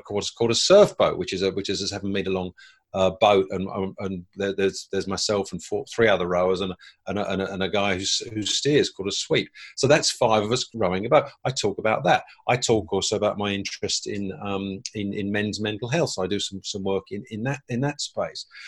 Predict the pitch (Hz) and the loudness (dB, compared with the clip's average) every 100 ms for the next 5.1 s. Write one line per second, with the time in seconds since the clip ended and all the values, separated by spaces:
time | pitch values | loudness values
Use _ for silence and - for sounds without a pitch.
0 | - - 143 143 147 208 208 170 - - | -8 2 6 6 8 8 8 6 4 -6
1 | - 131 131 113 117 110 101 104 90 107 | -4 -2 0 -2 0 0 2 0 2 2
2 | 131 120 113 156 151 127 117 107 123 87 | 2 0 0 0 2 2 2 4 4 2
3 | - _ _ 147 143 127 107 110 104 101 | -4 _ _ -4 0 0 0 0 0 4
4 | 113 98 - 101 - _ _ 123 110 113 | 4 2 -2 -6 -6 _ _ -2 -2 0